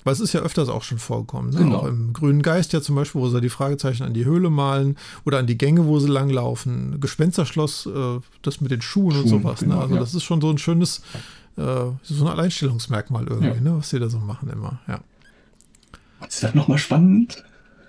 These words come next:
Speaker 1: Es wird nochmal spannend. Ja, Justus und Paul mustern so die Angestellten in diesem Verkaufsraum und in den Büros dann, ja, und dann kommt da eigentlich nur so ein junger Mann in Frage. Der verschwindet dann auch irgendwann durch die Tür im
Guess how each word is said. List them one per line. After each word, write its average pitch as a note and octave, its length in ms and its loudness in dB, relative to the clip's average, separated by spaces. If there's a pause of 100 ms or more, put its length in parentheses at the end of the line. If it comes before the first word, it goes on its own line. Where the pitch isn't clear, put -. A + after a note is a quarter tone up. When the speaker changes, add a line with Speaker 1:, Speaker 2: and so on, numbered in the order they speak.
(120)
Speaker 1:
Es - 200 0
wird G3+ 120 6
nochmal C#3+ 280 4
spannend. E3 400 4
Ja, C#3+ 100 4
Justus E3 320 4
und E3+ 100 6
Paul E3+ 320 2 (280)
mustern F#3 400 4
so C#3 100 2
die C#3 220 2
Angestellten F3 520 2
in D#3+ 60 2
diesem C#3+ 160 0
Verkaufsraum D#3+ 720 0
und D3+ 120 2
in C3 60 0
den B2+ 160 0
Büros F3 520 0
dann, G3 220 0
ja, D3+ 160 0
und C#3+ 180 -4
dann C3+ 100 -4
kommt D#3+ 220 -6
da - 60 -4
eigentlich C#3+ 200 -2
nur D3+ 80 4
so A#2+ 100 -4
ein D#3 200 2
junger D#3+ 240 4
Mann C#3 160 2
in F#3 100 2
Frage. F#3 600 -2 (340)
Der B2+ 80 -2
verschwindet E3 460 0
dann D3+ 100 -2
auch C#3 120 -8
irgendwann D#3+ 360 0
durch C#3 160 -2
die C#3 120 -4
Tür - 280 -2
im B2+ 340 -2